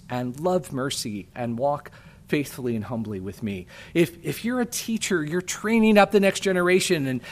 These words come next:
even if it's in a public school context, you can teach truth,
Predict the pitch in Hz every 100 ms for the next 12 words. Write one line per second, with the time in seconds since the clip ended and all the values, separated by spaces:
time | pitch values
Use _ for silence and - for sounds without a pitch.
0 | - - 220 262 254 226 208 208 214 202
1 | 190 202 190 185 - 202 190 180 180 175
2 | 165 151 - - 180 214 226 185 139 120
3 | - 220 - - - 160 113 - -